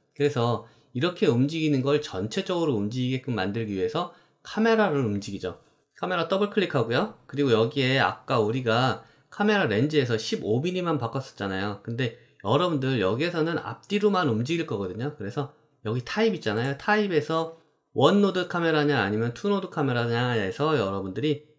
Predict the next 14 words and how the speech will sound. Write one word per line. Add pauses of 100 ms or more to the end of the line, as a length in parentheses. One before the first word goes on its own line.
(100)
원노드
카메라를
선택을
해주시면
돼요. (320)
투노드
카메라는
타겟점이
있는
거죠.
원노드는
타겟점이
없고요. (160)
그래서